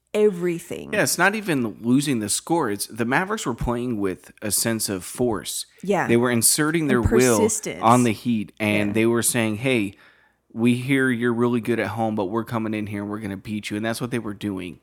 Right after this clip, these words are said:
Speaker 1: Mm-hmm.
Speaker 2: And that's the kind of mindset that they had going into that fourth quarter. And literally in two minutes, it completely changed the whole mindset of the game. It's like, you can't expect the Mavericks, you can't expect the starters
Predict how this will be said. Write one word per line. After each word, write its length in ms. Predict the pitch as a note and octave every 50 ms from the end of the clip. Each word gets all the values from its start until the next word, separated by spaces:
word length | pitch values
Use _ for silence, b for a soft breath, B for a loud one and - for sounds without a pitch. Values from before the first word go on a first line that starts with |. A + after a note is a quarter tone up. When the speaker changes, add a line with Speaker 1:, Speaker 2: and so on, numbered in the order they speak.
| _ -
Speaker 1:
Mm-hmm. 340 | F#3 G3 G3 G3 D#3+ E3 E3+
Speaker 2:
And 120 | A#2 A#2 B2
that's 180 | B2+ C3 -
the 80 | - C3
kind 260 | - D3 C3+ A#2+ A2
of 80 | G#2+ G#2
mindset 560 | G#2 G2+ G#2 A2+ B2 C3 B2+ - - G#2 F#2+
that 140 | G2+ G2 -
they 140 | G#2 G2+
had 340 | F#2+ A#2+ C3+ C#3+ C#3+ A#2+ A2+
going 260 | A2 G2+ G#2 G#2+ G#2+
into 220 | G#2+ A2 G#2+ G2+ G2
that 200 | G2+ F#2+ F2+ -
fourth 280 | - - A#2 A2 G#2 -
quarter. 420 | - - D3 C#3 A#2 G2+ F#2+ F#2+ b b b b b b b b
And 240 | - G#2+ G#2+ G#2+ G2+
literally 540 | A#2+ C#3 D3 C#3 B2+ A#2 A2 G#2 G#2 E2 G2
in 140 | G2 G2+ G2
two 200 | - - C3 B2
minutes, 560 | A#2 A#2 A2+ G2 F2+ - - - - - - _ _ _ _ _ _ _
it 200 | - G#2+ G#2+ F#2+ -
completely 640 | - G#2+ G2+ F#2 - - B2+ B2+ A2 - A#2 A2
changed 440 | G#2 - A2+ G#2 G2+ G2 G2 G#2 -
the 60 | F#2+ G2
whole 200 | A2+ A#2+ B2 A#2
mindset 360 | A2+ A2 G#2+ A2 G#2+ - A2+ A2
of 40 |
the 80 | G#2+ G#2+
game. 200 | G#2 C3+ C#3+ D#3
It's 80 | F3 -
like, 140 | F#3+ F3+ F3
you 80 | F#3
can't 240 | F3+ - G3+ F#3 F3+
expect 360 | F3+ E3+ - - - D#3 D#3
the 80 | - D3
Mavericks, 480 | C3 B2 A#2+ A#2 A2+ A2+ G2+ - - -
you 60 | A#2
can't 220 | - C#3+ C#3 D3 D#3+
expect 380 | D3+ - - - C#3 C3+ -
the 100 | - B2
starters 600 | - - - B2 A2+ A2 G#2+ A2 G#2 G2+ G2 -